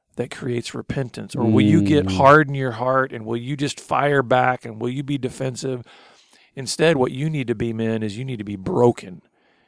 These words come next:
Speaker 1: You need to be thoroughly shattered by your sin and see the effect of that sin in your wife and let it crush you into somebody that can then be remolded and reshaped by God.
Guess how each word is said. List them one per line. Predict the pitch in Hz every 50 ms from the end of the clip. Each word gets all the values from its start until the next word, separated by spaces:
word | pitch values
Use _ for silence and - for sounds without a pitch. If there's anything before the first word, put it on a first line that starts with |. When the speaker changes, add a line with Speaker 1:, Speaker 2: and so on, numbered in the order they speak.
| _ _
Speaker 1:
You | - 127 139
need | 139 139 127
to | 117
be | 107 117 101
thoroughly | - - - - - 165 147 143 147 147 147 143 139 139 131 120
shattered | - - - - - - 135 113 120 131 123 123 117 113 110 101
by | 113 107 107
your | 107 107 104
sin | 95 - - - - 131 123 113 104 104
and | 123 113 107 101
see | - - - - - - 202 214 185 139 120 104 98 98 110 - _ _ _ _ _ _ _
the | - 160 127
effect | 113 101 - - - - 185 196 190 - _ -
of | 143 123 117
that | 123 113 107 - - -
sin | - - - 151 147 139 123
in | 117 110
your | 107 101 95 98
wife | 101 107 117 139 147 123 - -
and | 120 113
let | 120 127 131
it | 127 - _
crush | - - - - 147 143 175 170 156 - - -
you | 127 113 101 98 107 - - 196 - _ _ _ _ _ _ _ _ _
into | - 131 135 135 127 120
somebody | - - 139 131 127 127 123
that | 110 123 -
can | - 135 110
then | 113 151 175 156
be | 127 117 110
remolded | 107 110 123 151 175 170 135 123 117 120 113 113 107 117 113 110
and | 110 104 107 113
reshaped | 123 151 151 - - 143 117 107 107 - - -
by | - 117 107 101
God. | 101 113 120 117 110 - - -